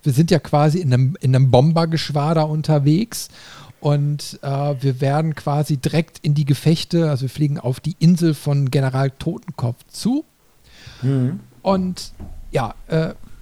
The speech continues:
Speaker 1: werden direkt quasi in die Kampfhandlung mit einbezogen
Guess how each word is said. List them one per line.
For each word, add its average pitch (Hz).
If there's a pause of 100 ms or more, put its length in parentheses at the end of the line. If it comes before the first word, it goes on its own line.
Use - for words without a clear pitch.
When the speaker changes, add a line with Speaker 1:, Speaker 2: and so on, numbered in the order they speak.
(160)
Speaker 1:
werden 165
direkt 156
quasi 156
in 151
die 143
Kampfhandlung 160
mit - (280)
einbezogen 196